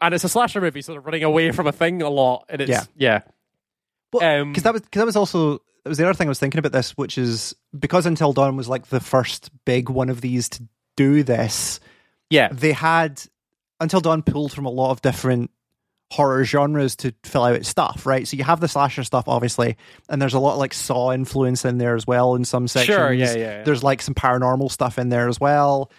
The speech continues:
Speaker 2: Like, they could pull from a bunch of different stuff, whereas it seems here it's just, like, they're just straight doing the, the, like, they are just taking a sliver of those potential, um, sources and just doing that. So it feels less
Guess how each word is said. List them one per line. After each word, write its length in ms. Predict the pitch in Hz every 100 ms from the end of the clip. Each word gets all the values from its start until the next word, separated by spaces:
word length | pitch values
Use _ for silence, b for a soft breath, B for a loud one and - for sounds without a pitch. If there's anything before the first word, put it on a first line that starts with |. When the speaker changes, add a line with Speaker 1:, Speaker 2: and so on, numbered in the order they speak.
| b 143
Speaker 2:
Like, 180 | 139 b b
they 80 | 165
could 200 | 170 -
pull 260 | 180 180 170
from 160 | 165
a 40 | 147
bunch 160 | 139
of 40 | -
different 280 | 135 120 -
stuff, 500 | 156 139 123 - B B B
whereas 260 | 160 147 143
it 60 |
seems 260 | 135 175 165
here 260 | 143 151
it's 120 | 143 -
just, 160 | 120
like, 220 | 131 123 _
they're 140 | 147 139
just 160 | 135
straight 360 | - - 143 156
doing 380 | 135 127 131 127
the, 260 | 127 123 110 _ _ _
the, 220 | 131 127 - _ _ _ - - 131
like, 160 | 160 143
they 120 | 147
are 80 | 131
just 160 | 139
taking 280 | 147 143 139
a 40 | 127
sliver 440 | - 135 131 135
of 140 | 127
those 220 | 127 127 -
potential, 680 | - 127 - 127 120 113 _ _ _ _ _ _ _ -
um, 720 | 127 127 120 120 117 117 113 -
sources 440 | - 156 160 143 131
and 100 | 120
just 180 | 120
doing 320 | 131 131 127 123
that. 380 | 123 123 123 - _ _ _ _ _ _
So 140 | - 147
it 140 | 147
feels 280 | 156 147 123
less 500 | 135 123 - -